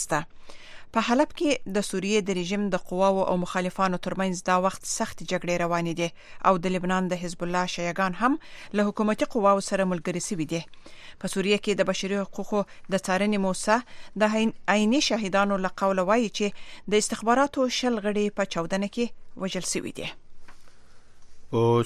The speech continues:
Speaker 2: سوریه کې د نصره د جبهې یو لوړ دوه قومندان وژل شوی. ویل کېږي چې دغه قومندان ابو حمان الشامي د نصره د جبهې د یو شمیر نورو غړو سره د یوې غونډې په وخت کې ووژل شو. د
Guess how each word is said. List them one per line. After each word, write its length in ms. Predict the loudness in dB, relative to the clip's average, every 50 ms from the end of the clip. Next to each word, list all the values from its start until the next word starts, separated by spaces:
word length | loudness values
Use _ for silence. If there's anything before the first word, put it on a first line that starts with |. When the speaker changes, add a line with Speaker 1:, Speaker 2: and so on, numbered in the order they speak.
| 0
Speaker 2:
سوریه 340 | 0 0 2 4 4 4 4 2 0
کې 140 | 2 4 4 4 4 4 4
د 120 | 4 4 4
نصره 340 | 4 2 0 0 2 2 2 2
د 20 | 0 0 0
جبهې 320 | -2 0 2 4 4 4 4 4 2 2
یو 100 | 2 2 2 0
لوړ 140 | -2 -4 -4 -4
دوه 160 | -2 -2 -2 -2 0
قومندان 480 | -2 0 0 0 -2 -2 -2 -2 -2
وژل 260 | -4 -4 -6 -6 -6 -4 -2
شوی. 240 | -2 -2 -4 -4 -10 -14 -20 -20 -16 -14 -14 -12 -12 -8 -6
ویل 180 | -6 -6 -6 -6 -4
کېږي 260 | -4 -2 0 0 0 0
چې 60 | -2 0 2 2
دغه 120 | 2 2 0 -6 -4
قومندان 580 | -2 -2 0 0 -2 -2 -2 -2 -2 0 -2 -2 -4 -4
ابو 240 | -6 -4 -4 -4 -4
حمان 360 | -2 0 0 2 2 0 0 -2 -4
الشامي 580 | -6 -6 -4 -4 -2 -2 -2 0 2 0 0 0 -4 -12 -14 -14 -18 -18 -16 -12 -8 -2 0
د 20 | 2 2 2 2 4 4 4
نصره 400 | 2 2 0 -2 0 2 2 4 4
د 100 | 2 0 0
جبهې 400 | 2 0 0 2 2 2 2 4 2 2 0 0
د 20 | 2 4 4
یو 140 | 4 4 2 0 -2
شمیر 320 | -2 0 2 2 2 2 2 4 6
نورو 200 | 6 6 6 6 4 0
غړو 200 | -2 -2 -2 -4 -4
سره 180 | -4 -2 2 2 2 2 0 -6 -12 -12 -12 -12 -14 -8 -2
د 40 | 0 2
یوې 160 | 2 4 2 2 2
غونډې 240 | 2 2 2 2 0 -2
په 60 | -2 -4
وخت 160 | -4 -4 -6 -10
کې 160 | -8 -6 -6 -6 -6 -8 -6 0
ووژل 400 | 2 2 2 2 0 -4 -8 -8 -8 -8
شو. 160 | -8 -8 -8 -10 -14 -16 -16 -14 -14 -12 -12 -14 -14 -14 -14 -16 -16 -14 -8 -2
د 20 | 4